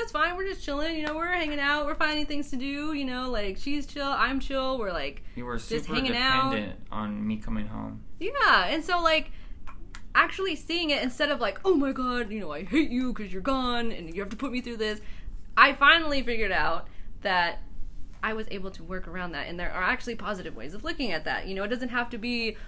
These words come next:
Speaker 1: like, "Oh my God, I feel like a single mom out here by myself." Ugh. It's more like, "Okay, I know that I'm, like, really good at organizing and planning. Like, I can do this. I'm really good at multitasking," and it was fine, you know? Like,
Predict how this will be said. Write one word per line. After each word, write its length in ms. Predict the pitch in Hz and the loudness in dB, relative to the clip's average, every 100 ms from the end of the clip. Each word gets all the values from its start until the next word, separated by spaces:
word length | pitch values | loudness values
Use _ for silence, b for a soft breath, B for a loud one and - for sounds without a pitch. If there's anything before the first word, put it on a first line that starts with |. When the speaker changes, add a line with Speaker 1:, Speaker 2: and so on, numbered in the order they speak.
| - | -6
Speaker 1:
like, 140 | 185 - | -2 -2
"Oh 80 | 240 | -2
my 180 | 226 | -2
God, 400 | 220 226 220 214 | -4 -4 -4 -4
I 120 | 208 208 | -4 -6
feel 200 | - 214 | -6 -6
like 200 | 208 208 | -4 -2
a 60 | |
single 320 | - 190 185 180 | -2 -2 -4 -2
mom 400 | 175 180 175 175 | -2 0 -2 0
out 140 | 180 | -2
here 160 | 180 175 | -2 -4
by 120 | 175 | -6
myself." 540 | 175 175 - 160 160 196 | -6 -6 -4 -4 -4 -4
Ugh. 500 | 196 185 180 175 165 B B B - | -4 -6 -6 -6 -8 B B B -2
It's 240 | 220 220 | -2 0
more 340 | 226 233 233 208 | -2 0 2 2
like, 460 | 190 175 170 165 - | 0 0 -2 -2 0
"Okay, 440 | 233 247 175 - - - 190 | 0 0 -2 -6 -10 -4 2
I 180 | 240 | 2
know 400 | 285 302 320 226 | 4 2 2 2
that 160 | 233 208 | 0 -2
I'm, 80 | 196 | -2
like, 160 | 170 - | -6 -8
really 200 | 175 202 | -6 -4
good 280 | 226 226 - | -2 -4 -4
at 60 | 214 | -8
organizing 540 | 220 226 214 208 214 | -6 -4 -4 -4 -4
and 80 | 208 | -4
planning. 400 | 220 220 220 220 | -4 -4 -2 -4
Like, 180 | 185 233 | -6 -6
I 60 | |
can 180 | 240 294 | -6 -4
do 180 | 285 277 | -4 -4
this. 300 | 262 269 262 | -4 -6 -6
I'm 120 | 202 | -6
really 180 | 220 254 | -4 -4
good 120 | 220 | -4
at 100 | - | -6
multitasking," 680 | 254 269 262 269 262 - 269 | -6 -4 -2 -2 -4 -6 -6
and 80 | 320 | -4
it 80 | 381 | -4
was 140 | 392 | -4
fine, 500 | - 453 494 349 180 | -6 -4 -4 -2 -2
you 120 | 180 | -2
know? 120 | 226 | -2
Like, 220 | 302 294 | -2 -2